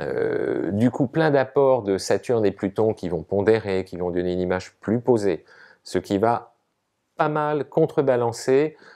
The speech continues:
euh, votre influence naturelle, à vous Bélier qui êtes des moteurs, et puis parfois on n'a pas toujours la mesure de la limite à ne pas franchir. L'ascendant Taureau va vous projeter une image beaucoup plus posée, structurée,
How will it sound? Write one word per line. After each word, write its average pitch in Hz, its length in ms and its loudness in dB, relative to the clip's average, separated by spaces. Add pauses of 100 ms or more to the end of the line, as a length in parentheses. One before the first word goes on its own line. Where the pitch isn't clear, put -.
(160)
euh, - 240 -4
votre 113 280 0
influence 117 440 -2
naturelle, 120 640 0
à 92 100 -2
vous 104 140 -6
Bélier 107 320 0
qui - 80 -2
êtes 98 180 -4 (160)
des 87 240 -2
moteurs, 98 480 0
et 82 60 -10
puis - 120 -16
parfois - 340 -8
on 95 40 -6
n'a 87 100 -4
pas 87 140 -4
toujours 98 360 -2
la 90 100 0
mesure 107 560 0
de 90 100 -2
la 90 140 2
limite 104 420 -4
à 90 40 0
ne 87 60 -6
pas 87 140 -6
franchir. 110 560 -6 (460)
L'ascendant 113 320 4
Taureau 135 260 4
va 131 120 4
vous 110 140 -2
projeter 143 540 0
une 139 140 2
image 131 440 0
beaucoup 123 360 -2
plus 156 160 -2
posée, 113 480 2
structurée, 135 840 0